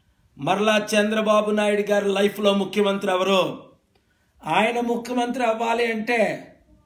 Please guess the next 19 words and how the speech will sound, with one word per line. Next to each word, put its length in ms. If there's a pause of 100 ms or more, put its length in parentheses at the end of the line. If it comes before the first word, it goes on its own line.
(640)
ఎప్పుడైనా 840 (340)
మరలా 260
లీడర్ 380
అవ్వాలంటే, 760
ఆయన 140
కొడుకు 380
కానీ 220
ఆయన 180
కానీ 480 (1000)
మార్పు 580
చెందాలి, 540 (960)
మార్పు 440
రావాలి. 720 (1120)
అలాంటి 400
మార్పు 380
వస్తే 220
నన్ను 240
కాల్ 300
చేస్తారు. 520